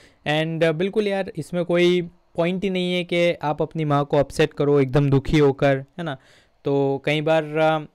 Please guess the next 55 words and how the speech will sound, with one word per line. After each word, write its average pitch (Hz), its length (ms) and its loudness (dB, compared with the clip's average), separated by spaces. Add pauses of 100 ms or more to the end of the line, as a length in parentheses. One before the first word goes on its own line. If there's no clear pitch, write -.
(260)
जब 143 220 -2
आप 151 220 -4
एडल्ट 165 300 2
हो 160 60 2
जाते 135 300 0
हो 190 80 -4
तो 202 160 -4
आपको 170 380 0
कुछ 185 220 -4
इमोशंस 156 420 -6
को 185 120 -8
छिपाना 135 440 -8
होता 175 240 -10
है 214 60 -4
और 220 60 -8
कुछ 196 200 -6
इमोशंस 160 400 -8
को - 120 -6
आपको 165 240 0
व्यक्त 165 260 2
करना 120 240 0
होता 113 240 -4
है। 110 100 -4 (460)
So 151 60 4 (500)
definitely 180 600 0 (340)
हमें 160 340 -2
इस 160 320 -8
चीज़ 190 220 -2
का 185 100 0
रियलाइजेशन 147 640 -2
होना 160 220 -4
चाहिए 202 180 -8
कि 240 120 -6
कौन 208 340 -4
से 208 100 -2
इमोशंस 170 380 -4
को 165 120 -4
व्यक्त 151 280 -2
करना 139 240 -6
और 185 80 -6
कौन 143 220 -8
से 139 120 -8
को 175 100 -2
छुपाना 120 380 -2
है। 110 220 -10
तो 185 80 0
पोएट 143 320 2
ने 143 100 -8
एकदम 143 240 -8
सही 131 200 -4
काम 117 220 -8
किया 117 160 -6
है 113 60 -6
यहाँ 107 100 -10
पर। - 200 -12